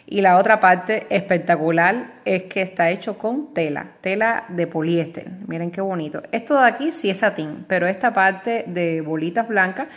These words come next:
es tela. Miren por la parte de atrás cómo quedaría.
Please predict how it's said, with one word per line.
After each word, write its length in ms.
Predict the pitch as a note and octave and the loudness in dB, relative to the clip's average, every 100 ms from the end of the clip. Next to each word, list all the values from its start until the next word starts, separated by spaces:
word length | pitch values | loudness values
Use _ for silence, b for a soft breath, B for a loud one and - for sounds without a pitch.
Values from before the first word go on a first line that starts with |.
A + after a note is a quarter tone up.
| B B - | B B -4
es 280 | F3+ F3 - | -4 -4 -10
tela. 320 | D3+ D3 C#3 - - | -10 -10 -12 -16 -14
Miren 240 | D#3 E3 | -12 -10
por 160 | E3+ F3 | -8 -6
la 160 | D#3+ | -4
parte 420 | D#3 D3+ D3+ F3 | -4 -6 -6 -8
de 120 | E3 D3+ | -6 -6
atrás 400 | D3 D3+ E3 - | -8 -6 -6 -8
cómo 260 | - D#3+ D3+ | -10 -8 -6
quedaría. 540 | E3+ F3 F3 D#3 F#3 | -6 -4 -4 -6 -8